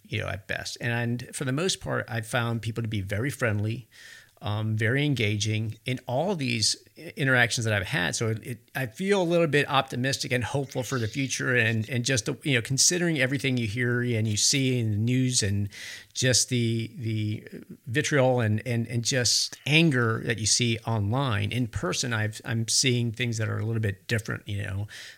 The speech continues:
uh, people being actually friendly and being cordial and being nice and supportive. So um, I'm a, a bit optimistic. I don't know if it's diluted, if it's just my little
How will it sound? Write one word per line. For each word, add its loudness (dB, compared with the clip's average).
uh, -2
people -2
being 2
actually 0
friendly 0
and -2
being -2
cordial -2
and -4
being -2
nice -2
and -8
supportive. -4
So -2
um, -2
I'm 4
a, 8
a 2
bit 6
optimistic. 2
I 4
don't 4
know 4
if -2
it's 0
diluted, 6
if -2
it's 0
just 2
my 4
little 4